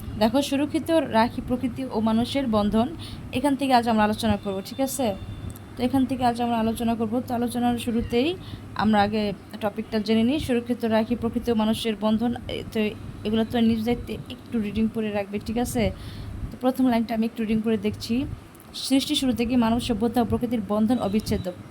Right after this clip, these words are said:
প্রাচীনকাল থেকে আমরা বসবাস থেকে শুরু করে সুস্থভাবে বেঁচে থাকার জন্য প্রাকৃতিক সম্পদ ব্যবহার করে চলেছি, কখনো সরকার, সরাসরি, আবার কখনো বা তার পরিবর্তিত রূপে।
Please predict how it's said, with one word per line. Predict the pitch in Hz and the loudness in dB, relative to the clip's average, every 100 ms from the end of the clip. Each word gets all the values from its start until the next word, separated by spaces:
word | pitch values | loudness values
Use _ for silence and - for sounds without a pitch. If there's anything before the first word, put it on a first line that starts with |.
| - | -4
প্রাচীনকাল | 214 233 262 262 262 | -2 0 0 0 0
থেকে | 233 220 240 | 0 0 2
আমরা | 220 214 240 214 | 4 4 2 2
বসবাস | 214 226 226 - | -2 0 -2 -2
থেকে | 226 208 226 | -6 -4 -4
শুরু | 233 220 220 | -2 -2 0
করে | 214 | -2
সুস্থভাবে | 226 226 - 226 220 | -2 -6 -6 -2 0
বেঁচে | 220 | 0
থাকার | 220 214 214 | -2 -2 -2
জন্য | 202 202 240 285 - - - | -2 0 -2 -2 -10 -14 -4
প্রাকৃতিক | 233 247 262 269 | 0 0 0 -2
সম্পদ | 254 233 240 | 0 0 0
ব্যবহার | 214 220 233 | 0 0 0
করে | 226 220 | 0 -2
চলেছি, | 202 190 185 - 196 | -2 -4 -6 -6 -6
কখনো | 208 226 | 0 0
সরকার, | 233 226 226 202 - | 0 -2 -2 -4 -4
সরাসরি, | - 214 220 247 302 349 - - - | -2 0 0 0 0 -2 -8 -8 2
আবার | 208 226 | 4 4
কখনো | 220 233 226 | 0 2 4
বা | 214 285 339 - - - | 4 2 -2 -10 -8 2
তার | 208 | 2
পরিবর্তিত | 220 233 233 208 220 - 214 | 2 0 0 0 0 -2 0
রূপে। | 269 220 214 180 | 2 2 2 -4